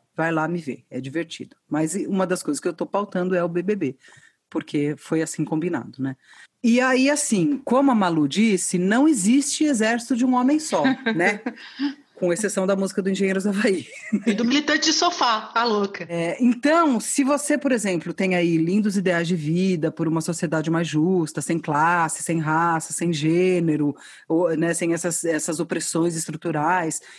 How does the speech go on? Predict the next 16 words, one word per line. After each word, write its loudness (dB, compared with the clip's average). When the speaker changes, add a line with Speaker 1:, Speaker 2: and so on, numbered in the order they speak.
Speaker 1:
e 2
a 0
sua -2
militância 0
não 4
é 2
vinculada 0
a 0
alguma 0
organização, -2
não 0
tem 2
uma 2
ação 2
Speaker 2:
Tadã. 0
Speaker 1:
efetiva, -2